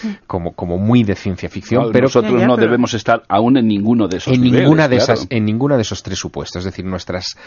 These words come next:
Speaker 1: señales, las que estamos enviando, hemos enviado ya algunas incluso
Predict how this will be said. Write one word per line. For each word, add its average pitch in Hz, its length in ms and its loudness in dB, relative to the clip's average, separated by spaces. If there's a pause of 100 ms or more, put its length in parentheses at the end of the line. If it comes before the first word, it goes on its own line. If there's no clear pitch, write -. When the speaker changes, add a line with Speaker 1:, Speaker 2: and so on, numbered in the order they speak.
(140)
Speaker 1:
señales, 110 640 -2
las - 180 -8
que - 60 -18
estamos 95 280 -8
enviando, 98 720 -2
hemos 87 240 -8
enviado 87 240 -8
ya 82 140 -6
algunas 85 400 -6
incluso 78 440 -10